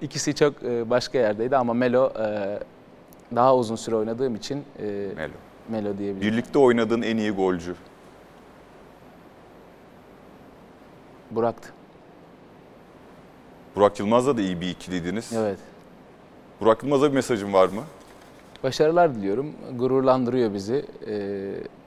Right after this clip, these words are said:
Speaker 1: milli takım her ne kadar, e, çok, e, iyi geçmese de ama bunun altından kalkabilirler diye düşünüyorum ben.
Speaker 2: Onu yurt dışında seyrederken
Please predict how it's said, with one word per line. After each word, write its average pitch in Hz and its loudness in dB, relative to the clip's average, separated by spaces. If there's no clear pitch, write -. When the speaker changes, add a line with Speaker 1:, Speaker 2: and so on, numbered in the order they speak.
Speaker 1:
milli 117 -6
takım 120 -4
her 117 -4
ne 110 -6
kadar, 113 0
e, 101 0
çok, 110 0
e, - -12
iyi 120 -2
geçmese 101 -2
de 135 0
ama 110 -6
bunun 113 -4
altından 107 -4
kalkabilirler 104 -4
diye 98 -4
düşünüyorum 95 -10
ben. - -12
Speaker 2:
Onu 151 0
yurt 151 2
dışında 127 -2
seyrederken 120 6